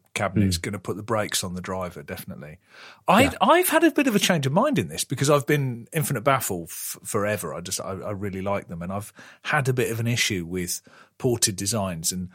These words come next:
Speaker 1: I've kind of coming round. It was after a conversation with clever people at A T C, I think, actually, but, um,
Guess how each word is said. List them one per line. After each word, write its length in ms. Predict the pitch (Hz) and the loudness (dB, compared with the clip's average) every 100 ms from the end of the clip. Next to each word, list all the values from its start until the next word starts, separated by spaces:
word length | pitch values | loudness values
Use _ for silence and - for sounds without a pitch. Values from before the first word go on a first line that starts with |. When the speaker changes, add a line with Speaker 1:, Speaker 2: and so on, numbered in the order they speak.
| - - - _ _ - | -18 -20 -20 _ _ 2
Speaker 1:
I've 400 | 196 277 277 - | 6 6 4 2
kind 240 | - 269 | 4 4
of 80 | - | 4
coming 260 | 240 226 | 4 4
round. 220 | 214 196 151 | 4 4 4
It 100 | 185 | 4
was 160 | 185 | 6
after 320 | 233 277 - | 6 4 2
a 60 | 220 | 4
conversation 640 | - 185 160 160 147 151 | 4 4 4 4 4 2
with 200 | 139 127 | 0 0
clever 220 | - 170 139 | 2 2 2
people 300 | 98 87 85 | -2 -4 -2
at 80 | 98 | -2
A 60 | |
T 160 | 95 92 | -2 -2
C, 320 | - 147 139 | 0 0 -2
I 40 | - | -6
think, 300 | - - - | -12 -14 -14
actually, 340 | - - - - | -14 -12 -12 -6
but, 260 | 92 - | -2 0
um, 260 | 110 98 | 0 -2